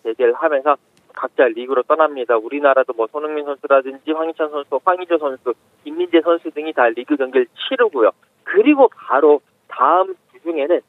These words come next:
챔피언스리그, 유로파리그, 유로파 컨퍼런스 리그로 이어지는 유럽 대항전도 이제 조별리그 일 차전이 시작이 됩니다. 그만큼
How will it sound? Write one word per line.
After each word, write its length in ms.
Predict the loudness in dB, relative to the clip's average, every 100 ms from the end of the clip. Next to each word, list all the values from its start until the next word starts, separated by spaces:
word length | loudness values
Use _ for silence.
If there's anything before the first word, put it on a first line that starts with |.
| _ _ _ -4
챔피언스리그, 680 | 0 2 2 2 -4 -2 -2
유로파리그, 600 | 2 2 2 0 2 2
유로파 260 | 2 2 -2
컨퍼런스 500 | -8 -2 2 4 2 -4
리그로 420 | -4 -2 -4 -4
이어지는 480 | 2 2 2 -6 -8 _ _ _ -2
유럽 220 | 2 2 2
대항전도 640 | 2 2 0 -4 -4 -2 -4
이제 140 | -4 -6
조별리그 480 | 4 4 6 2 -2
일 100 | -4
차전이 300 | -6 -6 -10
시작이 260 | -4 -2 -2
됩니다. 320 | -4 -4 -4 -4 _ _
그만큼 500 | 0 0 2 2 0